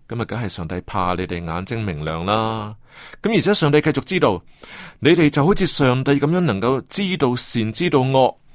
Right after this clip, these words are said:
噉呢個上帝梗係知道啦。但係上帝讓人知善知惡係好定係唔好呢？佢話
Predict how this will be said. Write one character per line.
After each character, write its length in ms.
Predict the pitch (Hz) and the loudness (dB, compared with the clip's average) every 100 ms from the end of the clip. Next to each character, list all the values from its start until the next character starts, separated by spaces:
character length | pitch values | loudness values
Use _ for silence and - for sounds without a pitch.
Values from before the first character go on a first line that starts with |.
| - - _ _ - | -20 -20 _ _ -12
噉 180 | 87 | -8
呢 80 | 90 | -6
個 140 | 110 117 | -4 -4
上 180 | 101 | -4
帝 60 | 104 | -4
梗 180 | 113 131 | -2 -4
係 80 | 98 | -4
知 160 | 131 | -4
道 160 | 127 104 | -2 -2
啦。 300 | 123 123 127 - - | -2 -4 -10 -18 -6
但 140 | 139 143 | -2 -2
係 60 | - - - | -2 -16 -8
上 200 | - 147 | -2 0
帝 240 | 156 160 117 | 2 0 0
讓 240 | 120 120 | 0 0
人 240 | 104 87 92 - - | -4 -6 -6 -12 -14
知 240 | - 185 185 | -4 -2 0
善 380 | - 117 110 110 | -2 -2 -4 -6
知 200 | - 170 | -4 0
惡 360 | 165 127 113 - _ _ _ | 2 2 0 -2 _ _ _
係 160 | - 107 | -8 -6
好 220 | 98 127 | -4 -2
定 100 | 127 | -2
係 140 | 110 87 | -4 -4
唔 140 | 82 | -4
好 180 | 95 131 | -2 0
呢？ 180 | 160 160 - - | -2 -4 -12 -10
佢 120 | - | -2
話 140 | 165 | 0